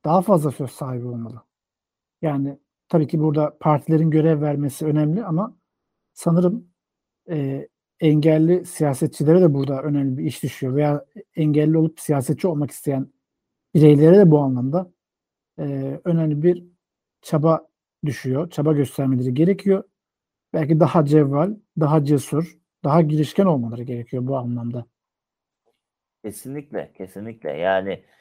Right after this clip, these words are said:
Speaker 2: madem ki, e, uygulanacak politikaları e, karar alıcılar belirliyor. O zaman o karar alıcılardan biri de biz olmalıyız. E, biz diyoruz ya şimdi işte üniversitelerde engelli birimlerinde engelliler olsun,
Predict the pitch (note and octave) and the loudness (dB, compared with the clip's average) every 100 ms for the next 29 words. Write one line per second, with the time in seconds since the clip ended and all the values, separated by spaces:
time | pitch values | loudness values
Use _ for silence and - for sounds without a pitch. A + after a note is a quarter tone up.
0 | _ _ _ - G#2 A2 F3 F3+ D#3+ F#2 | _ _ _ 2 2 4 2 0 -6 -6
1 | F#2+ G2+ G2+ G2+ G#2 A2 G#2+ - - F#2 | -6 -6 -6 -6 -2 -2 -2 -10 -10 -8
2 | - - G#2 G#2 G#2 G#2 - _ _ _ | -8 -2 2 4 4 2 -2 _ _ _
3 | _ _ - F#2+ F#2 - F2+ F#2+ G2+ G2+ | _ _ -8 -6 -6 -2 0 2 0 2
4 | G#2+ A#2 B2+ C3 C3 C3+ C3+ C#3+ D#3 _ | 2 2 -2 -2 -4 0 2 0 -4 _
5 | _ _ - G#2+ A2+ A2+ B2+ A#2 - G2+ | _ _ -10 -8 -2 -4 -2 -6 0 2
6 | A#2+ C3+ G#2 G#2 G2 F#2+ F#2+ F#2+ F2+ A2+ | 4 2 0 0 0 2 -2 -4 -10 -10
7 | C#3+ G3 G3 C#3+ G#2 A#2+ A2 A#2+ C3 A3 | -6 -6 -4 -4 -2 -2 0 2 4 2
8 | A3+ A3 - E3+ E3+ D#3+ - D#3+ D#3 _ | 0 -2 -2 -4 -4 -2 4 4 4 _
9 | _ _ _ - D3 D3 C#3+ C#3 C#3 C#3 | _ _ _ -4 2 4 2 2 4 4
10 | C3+ C#3+ C#3+ B2+ A2+ A#2+ B2+ B2 A#2+ A#2 | 4 2 0 -2 -6 0 0 0 -2 -4
11 | A#2 A2 A#2+ C3 C3 B2 B2 B2 A2+ G#2 | -2 -2 -2 -2 2 2 2 0 0 -4
12 | - E2+ | -10 -18